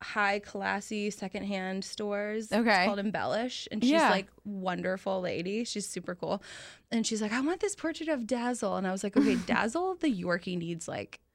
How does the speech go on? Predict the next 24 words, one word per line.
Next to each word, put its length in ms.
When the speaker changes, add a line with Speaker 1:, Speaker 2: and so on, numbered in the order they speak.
Speaker 1:
to 120
bring 300
it 120
in 120
her 160
portrait." 380
So 260
Speaker 2:
<laughs> 880
Speaker 1:
she's, 320
like, 180
got 220
all 100
this 220
nautical 460
stuff. 400
Speaker 2:
That's 240
fancy. 640
Speaker 1:
Um, 200
and 120
it's, 260
like, 340
it's 160
super 280
fun. 500